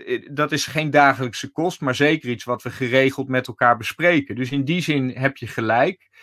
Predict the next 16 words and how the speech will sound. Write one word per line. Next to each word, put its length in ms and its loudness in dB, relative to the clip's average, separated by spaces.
dat, 300 4
dat 320 6
ook 240 2
wij 240 6
zullen 300 2
gaan 240 -2
veranderen. 640 0
Ehm, 320 2
maar 360 4
een 160 -4
tussenoplossing, 1080 -2
ehm, 260 -4
wat, 540 0
enerzijds 580 4
heb 220 2
je 380 0